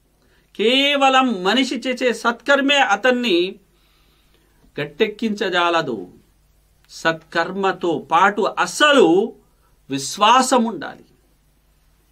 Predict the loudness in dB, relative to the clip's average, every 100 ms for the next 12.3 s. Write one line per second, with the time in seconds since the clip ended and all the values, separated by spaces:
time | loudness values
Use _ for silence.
0 | _ _ _ _ _ _ _ _ -10 -10
1 | -2 2 2 0 -6 -2 0 2 0 0
2 | 0 2 4 4 2 2 0 0 -2 0
3 | 0 0 -2 -2 -4 -4 -6 -10 _ _
4 | _ _ _ _ _ _ _ _ _ _
5 | _ _ -8 -6 -6 -2 0 2 0 -2
6 | -6 -6 -8 -8 -6 0 4 4 4 2
7 | 0 -10 -14 -18 -20 -20 _ _ _ _
8 | _ _ _ _ _ _ _ _ _ _
9 | _ _ _ _ _ _ _ _ _ _
10 | _ _ -20 _ _ _ -20 -20 -20 -20
11 | -10 0 4 4 4 4 4 4 4 4
12 | 6 4